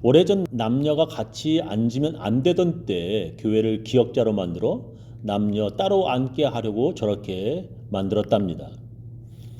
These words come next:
그 가운데는 커튼을 쳐서 서로 볼 수 없게 하였습니다. 저렇게 커튼을 쳐가지고 서로 못 보도록 그렇게 예전에 만들었다는 것입니다.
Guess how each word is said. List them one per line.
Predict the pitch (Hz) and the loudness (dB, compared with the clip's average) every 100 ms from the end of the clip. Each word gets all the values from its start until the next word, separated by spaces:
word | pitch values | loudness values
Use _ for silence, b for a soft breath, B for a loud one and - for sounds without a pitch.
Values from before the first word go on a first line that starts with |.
| - | 0
그 | 160 190 | 4 6
가운데는 | 143 151 180 175 185 143 | 6 6 4 2 2 -2
커튼을 | - 226 220 202 165 | -2 -2 0 0 0
쳐서 | - 101 190 127 78 - B B B | -2 0 2 2 0 -12 B B B
서로 | - 214 160 - | 0 6 6 4
볼 | - 120 | 2 2
수 | 120 175 | 2 2
없게 | 165 170 180 | 2 2 0
하였습니다. | 160 170 170 110 87 78 - - - - - B B | 4 2 0 -4 -4 -6 -12 -16 -18 -18 -18 B B
저렇게 | - 123 127 - 104 127 202 - - | 2 2 4 2 2 0 -2 -6 -2
커튼을 | 180 180 160 127 123 | -2 0 0 2 2
쳐가지고 | - 107 101 92 104 175 95 - B B B | 0 -2 -2 -4 0 0 0 -8 B B B
서로 | 147 139 127 117 | 0 4 4 4
못 | 110 110 - | 0 -2 0
보도록 | 127 127 113 - - - | 2 4 4 0 -16 -14
그렇게 | - - - 87 104 160 165 B B - | -12 -8 -6 -4 -2 -4 -6 B B -4
예전에 | 92 101 98 113 113 - 117 | -2 0 0 0 0 -6 -6
만들었다는 | 104 98 98 95 101 95 | -2 0 0 0 -2 -2
것입니다. | 101 - 90 80 - | -2 -2 -4 -6 -10